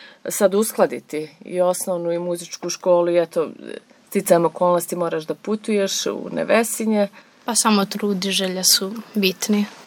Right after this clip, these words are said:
Speaker 1: Mhm.
Speaker 2: za sve. I onda se sve stigne i postigne.
Speaker 1: Da, e, jesi li odličan učenik u osnovnoj školi?
Speaker 2: Jesam.
Speaker 1: E, pa bravo, zaista, e, veliki već rezultati iza tebe. E,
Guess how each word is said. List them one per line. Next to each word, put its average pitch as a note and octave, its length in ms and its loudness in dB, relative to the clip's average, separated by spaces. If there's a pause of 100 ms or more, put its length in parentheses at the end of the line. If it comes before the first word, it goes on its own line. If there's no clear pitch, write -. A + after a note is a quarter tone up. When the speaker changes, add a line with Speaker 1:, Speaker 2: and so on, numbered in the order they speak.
(220)
Speaker 1:
Mhm. F3 180 -6
Speaker 2:
za G#3 100 0
sve. G#3 340 0 (420)
I G#3 140 0
onda F#3+ 200 0
se G3+ 160 -2
sve G3 220 0
stigne G3 600 -2
i A3 140 0 (280)
postigne. A3 500 0 (360)
Speaker 1:
Da, F3 480 4
e, - 180 -4 (220)
jesi F3+ 340 2
li E3 360 -2
odličan F#3 500 -2
učenik F3 420 -8
u F3+ 40 -2
osnovnoj G#3+ 380 -2
školi? G3+ 400 -2
Speaker 2:
Jesam. F#3 400 0 (460)
Speaker 1:
E, F#3 180 -2
pa F#3 80 2
bravo, F3+ 440 4
zaista, F3 680 0
e, - 160 -4
veliki F3 540 -4 (340)
već E3+ 340 -6
rezultati F3 720 -4
iza E3 220 -6
tebe. A3+ 420 -2
E, F#3 100 6